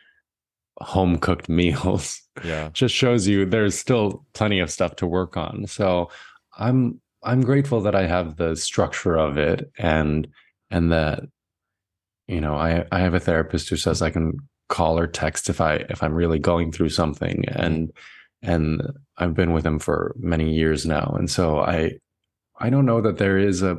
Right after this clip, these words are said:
Speaker 1: a time where you are quote unquote done or graduated from therapy. And that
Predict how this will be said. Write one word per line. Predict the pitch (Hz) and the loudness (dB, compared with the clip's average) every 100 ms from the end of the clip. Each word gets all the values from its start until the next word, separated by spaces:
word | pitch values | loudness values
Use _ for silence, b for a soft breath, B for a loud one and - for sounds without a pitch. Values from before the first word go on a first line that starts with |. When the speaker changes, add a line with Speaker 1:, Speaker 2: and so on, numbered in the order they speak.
| - | -4
Speaker 1:
a | 98 | -6
time | - - 82 82 80 80 | -4 0 0 0 -2 -2
where | 85 82 78 | -2 -2 -2
you | 78 80 | -2 0
are | 78 76 73 _ - | 0 0 -4 _ -4
quote | 90 85 | -2 0
unquote | 78 80 - - 80 | 0 -2 -2 -8 -2
done | 90 80 87 90 | 0 2 2 2
or | 90 78 | 0 -2
graduated | 67 - 80 87 107 117 107 107 107 | -2 0 0 0 2 2 2 -2 -4
from | - 113 107 113 | -2 -2 0 -2
therapy. | - 117 113 113 123 117 - B B B B B | 0 2 0 -2 -2 -2 -4 B B B B B
And | 95 92 90 | -4 0 0
that | 90 87 - | 0 -2 -4